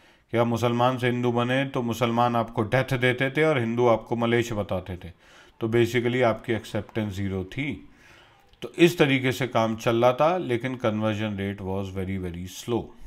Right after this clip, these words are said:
अच्छा, एक जो झूठ बार बार बोला जाता है, वो ये बोला जाता है कि साहब, आराम से हिंदुस्तान को फतेह कर लिया, जबकि हकीकत ये है कि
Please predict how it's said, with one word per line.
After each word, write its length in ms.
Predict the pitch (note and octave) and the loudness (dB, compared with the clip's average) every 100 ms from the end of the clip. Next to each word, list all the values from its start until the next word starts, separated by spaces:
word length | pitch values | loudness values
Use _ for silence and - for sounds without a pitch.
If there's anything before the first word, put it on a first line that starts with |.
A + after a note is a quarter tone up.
| - - | -18 -2
अच्छा, 200 | C#3+ B2 | 0 2
एक 360 | F3 C#3 D3 D3+ | 2 4 4 4
जो 160 | C#3+ C#3 | 0 2
झूठ 280 | A#2 C3 | 2 0
बार 300 | B2 A2+ A#2+ | 4 8 8
बार 260 | A#2+ A#2+ A#2+ | 8 6 4
बोला 520 | G#2+ F2+ G#2+ A#2+ B2 | 0 -2 2 6 6
जाता 320 | A2 G#2+ A2 | 4 2 2
है, 80 | A2 | 2
वो 180 | G#2+ A2 | 2 0
ये 220 | G#2+ A2+ | 0 0
बोला 300 | G#2 G#2 G#2 | 0 0 0
जाता 300 | G2 G#2 G#2 | 0 -2 0
है 100 | A2 | 0
कि 100 | G#2+ | -2
साहब, 260 | G2+ A2 G#2+ | -2 0 2
आराम 340 | G#2 G#2 G#2 | 4 4 2
से 140 | G2+ A2 | -2 -4
हिंदुस्तान 580 | G2+ G2 - G2+ G2 | -2 -6 -2 -2 -2
को 120 | F#2+ F#2 | -4 -6
फतेह 340 | G2 G2+ F#2+ | -6 -4 -4
कर 200 | G#2 G2 | -4 -4
लिया, 320 | A2 A2+ F2+ | -2 -2 -4
जबकि 440 | E2+ G#2+ G#2+ A#2+ A2 | -6 -8 -6 0 0
हकीकत 480 | G2+ A2+ A2+ A2+ A2+ | 0 -2 0 -2 0
ये 60 | A2 | 0
है 200 | A2+ A#2+ | 0 -2
कि 540 | B2+ A#2 A#2+ A#2+ | -2 0 0 -4